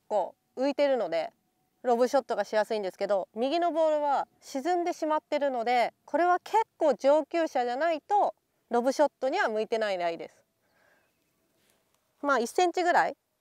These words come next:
浮いてると思うんですけど、これぐらいだったら入れるスペースがあるので、ロブショットっていうのは球を高く上げたいので、フェースは結構開きます。これも状況によりますけど、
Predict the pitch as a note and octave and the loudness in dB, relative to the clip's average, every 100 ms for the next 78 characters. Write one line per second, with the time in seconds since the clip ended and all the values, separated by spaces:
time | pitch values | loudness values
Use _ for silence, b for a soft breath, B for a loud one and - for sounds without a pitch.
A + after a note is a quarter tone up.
0 | _ _ _ G#3+ A#3 B3 A#3 A#3+ A3 G#3+ | _ _ _ -6 -2 2 2 2 0 0
1 | G#3 G3 F3+ G3 G3 D#3+ _ _ _ _ | -2 -4 -2 2 2 0 _ _ _ _
2 | _ _ _ - E4 F4+ F#4+ F#4 F#4 - | _ _ _ 0 2 4 4 6 4 4
3 | A#3+ G3 G3+ A#3+ B3+ - C4+ B3 A3 G#3 | 4 4 4 2 2 0 0 0 -2 -4
4 | G3 F3+ F3+ A3+ G3 - _ A#3+ C#4 F#4 | -4 -6 0 2 2 -2 _ 0 0 2
5 | G#4 G#4 - C4 - A3+ F#3 - D4+ E4 | 0 0 -2 -2 0 -2 -2 -6 -8 -4
6 | D#4 F#4 D#4 - D4 C#4+ - F#3+ F#3 - | 0 4 2 2 -2 -2 2 2 2 0
7 | G3+ E3+ D#3+ F3 - _ _ _ - E4 | 0 0 0 0 -2 _ _ _ 0 2
8 | E4 - C#4+ C4+ - _ G4 - D4 G3+ | 2 4 6 6 2 _ -2 2 0 2
9 | F#3 F#3 E3+ - _ - _ _ F#4 G4 | -2 -2 -8 -10 _ -20 _ _ 0 2
10 | F4 C#4+ F4+ F#4 G4+ F#4 F#4 F4+ F4+ - | 2 4 4 4 2 2 2 2 0 0
11 | G#3 G3 F#3+ - | 0 4 2 0